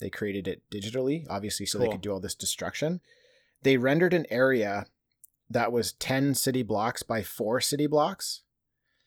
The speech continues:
Speaker 1: which is kinda cool 'cause they say that in the movie. Cap's like, at one point to this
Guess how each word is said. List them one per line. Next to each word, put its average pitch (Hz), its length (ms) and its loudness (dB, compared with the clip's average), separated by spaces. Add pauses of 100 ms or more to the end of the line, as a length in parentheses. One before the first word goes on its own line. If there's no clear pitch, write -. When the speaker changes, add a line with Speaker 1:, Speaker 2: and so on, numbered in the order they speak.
(200)
Speaker 1:
which 165 200 4
is 214 80 4
kinda 233 200 6
cool 214 240 8
'cause 127 160 2
they 135 80 4
say 190 240 6
that 165 120 6
in 104 60 0
the 113 60 -2
movie. 123 280 2
Cap's - 380 2
like, 117 300 0 (180)
at 123 140 0
one 135 180 0
point 131 260 0
to 120 80 -2
this 110 220 -2